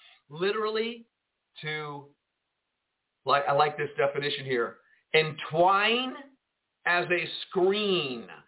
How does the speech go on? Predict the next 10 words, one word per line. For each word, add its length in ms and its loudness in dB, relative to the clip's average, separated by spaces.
or 160 4
to 120 0
fence 280 4
in, 420 2
to 180 4
protect. 680 -4
He 220 0
will 400 2
protect 840 0
you, 580 -4